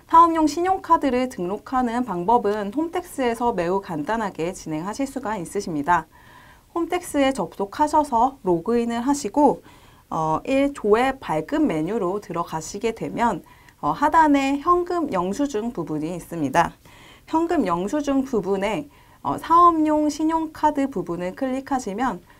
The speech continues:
어, 삼 번 사업용 신용카드 등록을 클릭하실 수가 있으시고요. 사업용 신용카드 등록을 들어가시게 되면,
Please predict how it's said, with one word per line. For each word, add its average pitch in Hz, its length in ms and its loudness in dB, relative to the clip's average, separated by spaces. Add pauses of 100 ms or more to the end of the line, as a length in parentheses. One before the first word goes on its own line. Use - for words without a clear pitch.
(160)
어, 147 180 -4
삼 262 240 2
번 285 240 4
사업용 320 400 2
신용카드 285 640 -2
등록을 240 800 0
클릭하실 233 540 -4
수가 190 320 -6
있으시고요. 156 720 -8 (500)
사업용 320 340 4
신용카드 294 560 0
등록을 247 600 -2
들어가시게 180 720 -4
되면, 190 380 -4